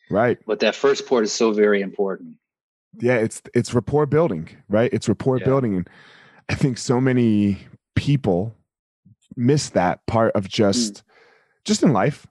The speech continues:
Speaker 1: right? You, you start talking about you too soon, right? Like,
Speaker 2: Yeah.
Speaker 1: you start like, "Ah, look how great I am," and, and that,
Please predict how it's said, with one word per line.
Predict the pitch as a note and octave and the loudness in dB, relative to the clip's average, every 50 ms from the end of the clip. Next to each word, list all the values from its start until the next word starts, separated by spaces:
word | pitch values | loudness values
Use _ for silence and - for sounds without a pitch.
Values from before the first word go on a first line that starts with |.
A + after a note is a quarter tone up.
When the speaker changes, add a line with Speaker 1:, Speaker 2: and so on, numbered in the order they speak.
| _ _ | _ _
Speaker 1:
right? | - A2 D3 F#3 | -2 0 0 2
You, | - C3 | 0 0
you | C3 B2 A2 C#3 | 0 0 0 0
start | C3+ - - E3 D3+ C3+ | 0 0 0 0 0 0
talking | - E3+ D#3+ D3 - E3 D3+ | 0 -2 -2 -2 -2 -2 -2
about | C#3+ C#3+ C3+ B2+ - | 0 0 0 0 -2
you | C3+ C3 C#3+ F3 G3 F3+ | -2 0 2 2 2 2
too | - - A#2 G2+ F2+ | 2 0 -2 -2 -2
soon, | - - - G2 F2+ E2 D#2 D2 - _ _ _ _ _ _ _ _ _ | -2 0 2 2 4 2 2 0 -4 _ _ _ _ _ _ _ _ _
right? | G2 G#2 A#2 C3+ C3+ - | -2 0 0 0 0 0
Like, | A2 G2+ G2 | -2 -2 -2
Speaker 2:
Yeah. | F#2+ | -4
Speaker 1:
you | G#2 | -6
start | - - - B2 B2+ - - | -6 -2 0 0 0 2 0
like, | A#2 A2 G2+ F#2 - _ - - - - - _ _ | 0 0 0 -2 -4 _ -20 -20 -20 -20 -20 _ _
"Ah, | - B2 C3+ | -4 -2 0
look | A#2 A#2 C3 - | 0 0 -2 0
how | D3 C#3+ - | 0 0 0
great | - - - A#2 A#2 C#3 C#3+ - | -2 -2 -2 0 0 0 0 -2
I | - A2+ A2+ A2+ | -2 0 0 0
am," | G#2+ G#2 A2 A#2+ A2+ G2 F2 D#2+ E2 - _ _ - _ | 0 0 0 0 0 0 -2 -4 -6 -12 _ _ -16 _
and, | - G2 F#2+ F2+ E2+ - | -6 -4 -4 -4 -4 -6
and | - G2 F#2+ E2+ | -4 -4 -4 -2
that, | F#2 G2+ A2+ A2+ - - | 0 0 0 -2 -2 -6